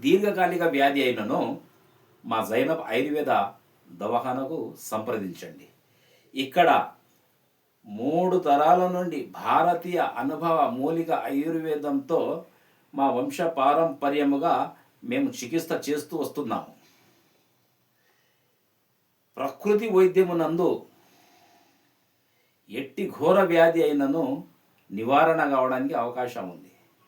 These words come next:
కానీ సత్వర చికిత్సలో సత్ఫలితాలు ఉంటాయని ప్రతి వాళ్ళు గమనించదగ్గ విషయం.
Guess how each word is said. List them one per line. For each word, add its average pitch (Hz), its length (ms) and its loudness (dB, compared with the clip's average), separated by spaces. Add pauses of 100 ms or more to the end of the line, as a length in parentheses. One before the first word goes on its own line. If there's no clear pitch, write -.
(720)
కానీ 117 320 -2 (1600)
సత్వర 170 420 -2 (140)
చికిత్సలో 185 600 0 (240)
సత్ఫలితాలు 180 760 4
ఉంటాయని 165 520 4 (920)
ప్రతి 139 320 -2
వాళ్ళు 156 340 4 (380)
గమనించదగ్గ 143 720 0 (120)
విషయం. 120 280 -2